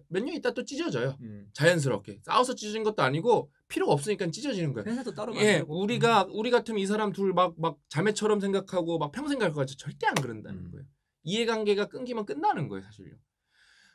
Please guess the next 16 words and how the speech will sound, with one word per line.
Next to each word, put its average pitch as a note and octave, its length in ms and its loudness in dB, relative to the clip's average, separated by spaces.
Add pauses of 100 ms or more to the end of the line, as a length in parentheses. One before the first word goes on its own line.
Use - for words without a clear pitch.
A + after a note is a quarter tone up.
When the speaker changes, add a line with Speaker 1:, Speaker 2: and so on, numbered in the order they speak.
(100)
Speaker 1:
그러면서 G3 640 0
또 A#3+ 120 0
다른 B3 240 8
사람이랑 F3+ 560 0
붙고, - 480 -8 (460)
예? E3 160 -6 (420)
그다음에 G#3 360 2
여기서 G3+ 600 4 (240)
그, G3+ 400 0
여기서 F#3 560 0 (240)
그, E3+ 300 0 (480)
그 - 100 -12
사람 E3+ 260 4
이름이 D3 200 2
뭐냐면은, C3+ 580 0
어, B2+ 260 0